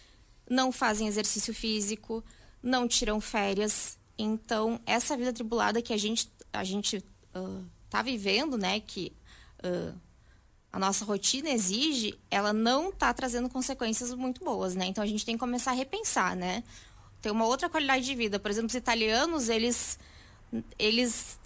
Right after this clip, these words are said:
têm aquela adoração por, pelo não fazer nada, entre aspas, né?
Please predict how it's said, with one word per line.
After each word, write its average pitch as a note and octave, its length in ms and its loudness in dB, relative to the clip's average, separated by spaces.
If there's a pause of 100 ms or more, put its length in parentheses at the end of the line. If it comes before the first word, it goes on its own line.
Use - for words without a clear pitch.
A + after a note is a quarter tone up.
(100)
têm A#3+ 160 2
aquela B3 280 2
adoração C4 580 2
por, D4+ 240 -6
pelo C4+ 300 0
não C#4 180 2
fazer C#4 420 2
nada, A#3+ 380 2
entre A#3+ 240 -4
aspas, F#3+ 560 2
né? F#3+ 300 0